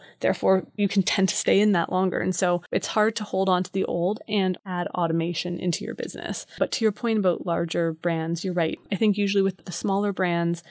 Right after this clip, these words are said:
there might be a little bit more of that fear or maybe even budget concerns. With the larger brands, it tends to be less about budget and really more about,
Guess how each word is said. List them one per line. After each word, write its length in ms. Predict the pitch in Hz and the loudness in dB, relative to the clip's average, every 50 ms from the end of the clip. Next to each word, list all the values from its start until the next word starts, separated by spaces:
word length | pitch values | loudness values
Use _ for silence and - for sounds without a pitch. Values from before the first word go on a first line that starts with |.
| - - | -12 -4
there 160 | 190 208 190 | 0 2 2
might 200 | 185 175 175 170 | 2 2 2 0
be 80 | - 185 | 0 0
a 60 | 170 | 0
little 200 | 170 170 180 160 | 0 -2 -2 -2
bit 160 | 185 - - | -2 -2 0
more 240 | 196 180 165 160 165 | 0 0 0 0 -2
of 120 | 165 170 | -2 -4
that 220 | 170 - - - - | -4 -6 -6 -10 -16
fear 320 | - - 196 185 180 180 | -8 -4 -2 0 2 2
or 140 | 175 180 180 | 2 2 2
maybe 240 | 175 170 165 170 170 | 2 2 0 0 -2
even 260 | 170 165 165 170 175 | -4 -2 -2 -2 -2
budget 360 | - 170 170 165 - - - | -2 -4 -4 -2 -4 -6 -6
concerns. 520 | - 214 214 - - 214 220 220 226 - | -6 -6 -6 -4 -4 -4 -2 -4 -4 -6
With 120 | - 196 - | -8 -8 -8
the 100 | - 175 | -8 -6
larger 400 | 185 180 185 208 208 - 233 220 | -4 -4 -4 -2 0 0 -2 0
brands, 420 | - - - - - - 196 190 - | -2 -4 -6 -6 -6 -6 -6 -6 -6
it 80 | 214 - | -6 -4
tends 220 | 220 202 190 - | -2 -4 -4 -4
to 60 | 202 | -4
be 80 | 202 202 | -6 -6
less 300 | 190 196 190 220 - - | -4 -4 -4 -4 -6 -6
about 380 | 226 214 190 - 202 - _ | -4 -4 -4 -4 -6 -8 _
budget 600 | - 180 170 160 190 233 254 285 285 - - - - - - | -4 -2 -2 0 0 2 2 0 0 -2 -8 -16 -10 -4 -2
and 320 | 190 180 180 175 175 175 170 - - | 0 2 2 2 2 2 0 -2 0
really 420 | 190 208 220 226 226 214 202 - - - | 4 4 4 6 4 2 2 2 2 2
more 340 | 196 180 175 175 175 175 | 2 2 2 2 0 0
about, 600 | 180 165 - 175 170 165 165 165 - - - - | 0 0 0 0 2 2 2 2 0 0 -2 -4